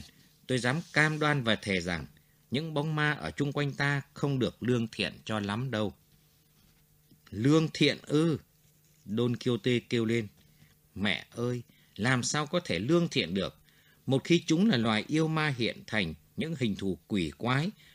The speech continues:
tới đây làm chuyện này và đưa ta vào cảnh ngộ này. Nếu ngươi muốn biết sự thật, hãy lấy tay sờ nắn vào người chúng. Ngươi sẽ thấy rằng thân hình của chúng toàn là không khí cả, chỉ có cái vỏ bề ngoài thôi.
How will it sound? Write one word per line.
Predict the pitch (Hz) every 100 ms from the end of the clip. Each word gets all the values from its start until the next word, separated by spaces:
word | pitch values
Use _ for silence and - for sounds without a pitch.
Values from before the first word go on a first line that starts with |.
| _
tới | 143 170
đây | 165 156
làm | 131 107 -
chuyện | 123 82
này | 101 92 80 _ _ _
và | 92 120
đưa | 120 170 175
ta | 165 156
vào | 131
cảnh | - - 92 87
ngộ | 101 69
này. | 90 80 - _ _ _ _ _ _ _ _ _ _ _
Nếu | 101 147
ngươi | 156 151
muốn | 139 156
biết | 196
sự | - 80 -
thật, | 87 - - - _ -
hãy | 117
lấy | 131 160
tay | 151 151
sờ | 131 - 113
nắn | 101 131 175
vào | 117
người | 104 101 90 -
chúng. | 131 151 196 _ _ _ _ _ _ _
Ngươi | 120 143 156
sẽ | 139 -
thấy | 139 175
rằng | 139 92 -
thân | 156 147
hình | 120 92
của | 85 -
chúng | 147 202 -
toàn | 139 131 123
là | 107
không | - 143 135
khí | - 135 170
cả, | - 73 - _ _ - - -
chỉ | 117 95
có | 135
cái | - 170
vỏ | 143 123 85
bề | 113 113
ngoài | 110 123 120 104
thôi. | 135 135